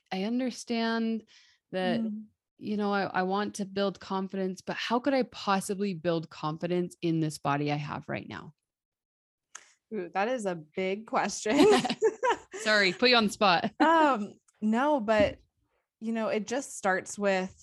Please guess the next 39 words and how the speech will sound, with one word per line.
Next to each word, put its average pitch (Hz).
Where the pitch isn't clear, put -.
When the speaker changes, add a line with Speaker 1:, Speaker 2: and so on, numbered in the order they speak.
Speaker 2:
changing 226
the 233
way 190
that 170
you're 170
thinking 147
about 101
yourself. -
It -
sounds 175
so 247
basic, 196
but 180
it's 170
true. -
Like, 170
thinking 226
about 175
yourself 185
right 185
now 175
and, 165
and 185
the, 180
think 226
about 247
the 196
thoughts 160
that -
you 175
have 165
about 160
yourself 165
right 165
now 160
that 170
are 156
leading 156
you 160